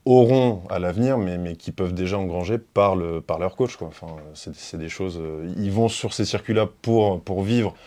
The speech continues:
ce qu'ont vécu leurs coachs, donc ils peuvent déjà s'en imprégner, rien qu'en en parlant avec eux, et je pense que c'est ce qui a aidé en partie, euh, la semaine dernière, Tom à, à, voilà, à avancer et peut-être à surpasser son moment difficile qu'il a eu, euh, sur les neuf premiers trous du, du dernier tour,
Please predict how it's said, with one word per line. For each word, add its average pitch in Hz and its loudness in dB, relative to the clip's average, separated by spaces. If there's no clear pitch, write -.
ce - -16
qu'ont 110 0
vécu 101 2
leurs 92 0
coachs, 131 4
donc 90 -8
ils - -14
peuvent 87 -4
déjà 90 -4
s'en 87 -10
imprégner, 87 -6
rien 92 -8
qu'en 90 -4
en 85 -6
parlant 82 -4
avec 80 -6
eux, 110 0
et - -4
je - -12
pense 90 -8
que - -8
c'est 85 -12
ce - -16
qui - -14
a 82 -8
aidé 90 -6
en 92 -6
partie, 95 -4
euh, 85 -10
la 80 -12
semaine 82 -12
dernière, 87 -12
Tom 98 -8
à, 73 -16
à, 78 -14
voilà, 98 -2
à 80 -4
avancer 90 -6
et 87 -8
peut-être - -10
à 85 -6
surpasser 95 -6
son 101 -10
moment 90 -8
difficile 87 -10
qu'il - -14
a 82 -6
eu, 98 -8
euh, 82 -10
sur - -14
les 80 -12
neuf 85 -14
premiers 82 -14
trous 95 -12
du, 78 -12
du 85 -12
dernier 85 -12
tour, - -16